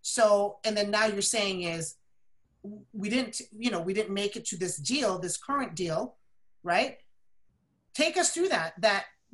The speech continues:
people that are listening going, "I'm thinking of doing that." See, they think it's glamorous, right? They think it's like, you know, like you said, a guy with a bag filled with, you know, green money. But really, there's a lot of work.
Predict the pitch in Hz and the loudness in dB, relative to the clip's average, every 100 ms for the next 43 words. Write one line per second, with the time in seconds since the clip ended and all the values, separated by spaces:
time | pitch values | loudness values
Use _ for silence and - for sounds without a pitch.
0 | - - 277 320 262 233 214 233 233 214 | -10 -4 0 2 2 2 2 0 -2 -2
1 | 190 175 170 _ _ - 190 180 - 262 | -2 -4 -6 _ _ -4 -4 -4 -6 -6
2 | 370 440 349 208 208 180 165 156 156 - | -2 0 0 0 -2 -2 -2 -4 -4 -4
3 | 277 240 240 359 349 254 170 202 214 202 | -2 0 0 -2 -2 -6 -4 0 2 2
4 | 151 - - 160 170 208 185 185 262 233 | -2 -4 -6 -2 -2 -2 -4 -2 -2 -2
5 | 202 202 180 - _ - _ _ 185 - | -2 0 0 -4 _ -20 _ _ -16 -4
6 | 311 269 233 226 233 - 269 202 - 170 | 2 6 6 6 4 4 4 4 2 0
7 | 196 202 226 220 220 202 202 165 202 214 | 4 6 6 4 2 2 0 4 6 6
8 | 214 202 196 - - 233 226 202 214 190 | 6 2 -6 -10 -2 2 2 2 0 2
9 | 208 185 175 156 247 262 240 240 240 180 | 0 0 0 -2 2 4 6 6 4 0
10 | 147 - - _ _ - 254 226 339 349 | -6 -10 -20 _ _ 2 4 4 4 4
11 | 262 254 254 247 254 202 190 277 285 | 4 2 0 -2 -2 -4 -4 -6 -8